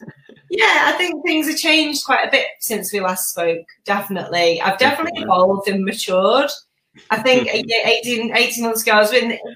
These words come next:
Speaker 1: really deep into the whole, you know, just online arguing all the time with everybody.
Speaker 2: <laughs>
Speaker 1: And, you know, I think it was me,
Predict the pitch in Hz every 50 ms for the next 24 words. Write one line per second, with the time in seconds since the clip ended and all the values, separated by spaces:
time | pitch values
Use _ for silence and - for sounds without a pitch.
0 | _ - 277 277 311 311 311 285 277 - 220 226 226 220 - 240 208 202 - 214
1 | 202 196 190 202 196 196 196 196 196 202 196 - - _ _ _ _ _ _ _
2 | _ _ _ _ _ - 220 233 226 214 202 190 180 170 180 180 180 - _ _
3 | _ _ - - 269 269 - - 190 190 190 202 202 196 196 196 196 196 190 175
4 | 180 185 185 180 196 185 180 185 180 180 180 180 180 180 - 185 180 180 180 180
5 | 180 180 180 180 180 - - 180 180 185 175 - 185 180 180 180 180 170 165 -
6 | _ - _ _ _ _ - 262 240 233 220 214 262 294 302 339 320 285 294 247
7 | 208 214 226 233 226 226 226 226 226 220 220 220 -